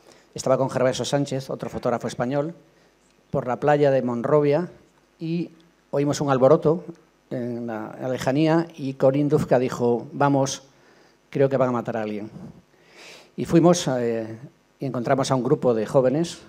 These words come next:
eh, vestidos de forma trabiliaria y llevaban, pues, también todo tipo de armas, eh, un Kalashnikov, eh, una lanza, un machete, hasta una caña de pescar, cosas absurdas.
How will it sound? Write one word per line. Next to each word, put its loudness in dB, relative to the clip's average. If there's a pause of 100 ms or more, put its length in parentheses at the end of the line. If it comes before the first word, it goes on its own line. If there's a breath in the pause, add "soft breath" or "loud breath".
(140)
eh, -10 (580)
vestidos -2
de 0
forma -2
trabiliaria 2 (480 loud breath)
y -8
llevaban, 4
pues, -2
también -2
todo -4
tipo -4
de 0
armas, -6
eh, -16
un -16
Kalashnikov, 2
eh, 0
una -4
lanza, 0
un 0
machete, -2
hasta -2
una -2
caña -2
de -2
pescar, -6 (200)
cosas -12
absurdas. -4